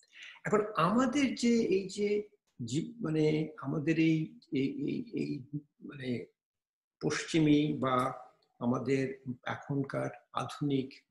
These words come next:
জীবনযাপন যা করছি, এই জীবনযাপনের জন্যে আমাদের,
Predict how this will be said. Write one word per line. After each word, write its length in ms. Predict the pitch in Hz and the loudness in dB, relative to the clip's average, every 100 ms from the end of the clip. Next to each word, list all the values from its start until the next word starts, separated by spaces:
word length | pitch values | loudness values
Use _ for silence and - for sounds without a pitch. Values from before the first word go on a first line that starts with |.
| 123 | -6
জীবনযাপন 680 | 127 131 135 131 123 131 123 | -2 0 0 0 -2 -2 -2
যা 160 | 120 - | -2 -10
করছি, 560 | - 135 - - - - _ _ _ _ _ - | -14 -14 -8 -4 -4 -8 _ _ _ _ _ -10
এই 80 | |
জীবনযাপনের 760 | 120 131 139 156 160 156 160 151 | -4 -2 0 0 0 -2 -2 0
জন্যে 560 | 147 147 147 131 123 - _ _ _ - | 0 2 4 2 0 -4 _ _ _ -2
আমাদের, 640 | 123 139 135 127 131 | 2 2 4 4 2